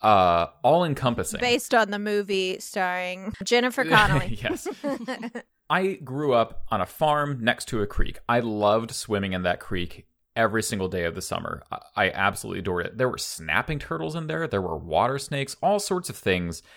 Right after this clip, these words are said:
Speaker 1: that are m-, more likely to actually hurt you than anything that's,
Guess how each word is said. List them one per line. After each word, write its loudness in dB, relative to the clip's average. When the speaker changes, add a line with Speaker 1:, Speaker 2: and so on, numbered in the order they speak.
Speaker 1:
that 2
are 4
m-, -10
more 2
likely 0
to -6
actually -4
hurt -2
you -6
than -4
anything -4
that's, -2